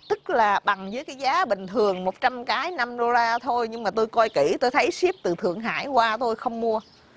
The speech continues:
Rồi bây giờ có rất nhiều trang mạng để bán cái khẩu trang một trăm cái năm sáu đồng, trăm cái bảy tám đồng, mười đồng. Cái giá đó nếu vần là cái giá mua được không mắc,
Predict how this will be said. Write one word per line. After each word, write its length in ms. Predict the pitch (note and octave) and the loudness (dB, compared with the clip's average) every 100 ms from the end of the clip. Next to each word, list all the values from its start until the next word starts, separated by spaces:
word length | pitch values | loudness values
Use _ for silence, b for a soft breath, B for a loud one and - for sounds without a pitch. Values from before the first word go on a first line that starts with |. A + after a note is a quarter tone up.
| B B | B B
Rồi 260 | F3+ A#3 A3+ | 4 6 6
bây 200 | A#3+ C4+ | 4 4
giờ 280 | B3 A#3 A3 | 4 4 4
có 180 | B3+ E4 | 2 0
rất 220 | F#4 G4+ | 0 -4
nhiều 300 | E4+ B3+ A3 A3+ | -6 -6 -4 -2
trang 240 | C4 B3 | -2 -2
mạng 360 | G#3 E3+ A3+ B3 | -2 -2 -2 -2
để 120 | A#3 | 0
bán 360 | B3 C4 F4+ G4+ | 2 2 0 -4
cái 100 | F4 | -2
khẩu 240 | - G3 | 0 0
trang 280 | C4 B3+ B3+ | 4 4 2
một 160 | G#3+ - | -4 -2
trăm 260 | C4 C4 | -2 -2
cái 240 | C4 C4 F4 | -2 -2 -2
năm 220 | E4 C4+ | -6 -6
sáu 200 | E4 D4 | -2 0
đồng, 320 | B3+ F#3+ F#3+ - | 2 0 -2 -6
trăm 220 | B3+ C4+ | -6 -4
cái 260 | C4 C#4 | -2 -2
bảy 200 | D#4+ C3 C#4 | -2 -4 -2
tám 200 | C#4+ E4 | -4 0
đồng, 280 | A3 G3+ G3+ | 0 0 0
mười 200 | G3 G3 | 2 4
đồng. 240 | F3+ F#3 | 2 0
Cái 140 | - | -4
giá 240 | C#4+ C4 F4 | 2 2 2
đó 260 | C#4+ C#4 F#4 | 2 2 2
nếu 360 | E4 E4+ E4 C4 _ | -4 -6 -8 -10 _
vần 260 | F3 G3 F#3+ | 2 4 4
là 100 | F#3+ | 0
cái 140 | C4+ | 0
giá 220 | C4+ D#4 | -4 -4
mua 260 | E4 C#4 B3 | 0 2 2
được 220 | G#3 F3 | 2 -2
không 220 | - C4 | -2 -6
mắc, 120 | C4+ | -2